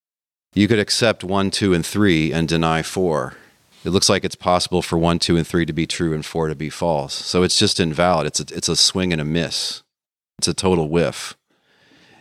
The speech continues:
One way that you can see that you could consistently accept one, two, and three and deny four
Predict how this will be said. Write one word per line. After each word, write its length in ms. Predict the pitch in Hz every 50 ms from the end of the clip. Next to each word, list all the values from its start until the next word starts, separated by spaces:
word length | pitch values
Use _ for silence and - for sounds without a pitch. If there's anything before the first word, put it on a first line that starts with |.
| _ _ _
One 220 | - 113 143 170
way 140 | 160 151 143
that 200 | 131 117 107 101
you 120 | 107 110
can 180 | - - 107 92
see 680 | 85 - - - 131 131 123 110 98 92 87 87 92 -
that 280 | - 92 95 90 90 -
you 120 | 87 95
could 320 | 98 - - 95 80 76 -
consistently 840 | - 104 92 85 - - 104 101 - - 92 78 92 90 87 - 76
accept 480 | 90 - - - - 95 90 - -
one, 260 | 87 85 87 87 90
two, 240 | 85 - - 90 82
and 100 | 82 80
three 360 | - - 90 90 87 85 82
and 120 | 80 82 80
deny 320 | 82 82 82 85 82 78
four 600 | 76 - - 98 101 107 98 85 78 78 78 73